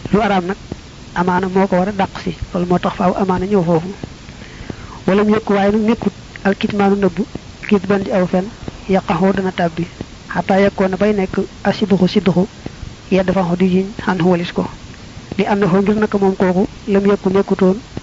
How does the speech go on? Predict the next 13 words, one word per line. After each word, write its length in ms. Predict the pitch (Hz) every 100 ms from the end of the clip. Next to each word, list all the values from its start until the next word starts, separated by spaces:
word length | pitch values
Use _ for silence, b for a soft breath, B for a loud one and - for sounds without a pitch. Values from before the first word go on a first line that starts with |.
| -
muxbiran 380 | 185 202 190 185
di 80 | -
aji 160 | 196
xibaar, 360 | 202 180 180 190 - -
bi 80 | 185
shay'in 280 | 190 175 -
ci 80 |
dara. 200 | 170 185 - - - - - - - -
Fal 140 | 196
taarif 340 | 196 185 180
na 60 | 185
nga 100 | 185
xam, 160 | -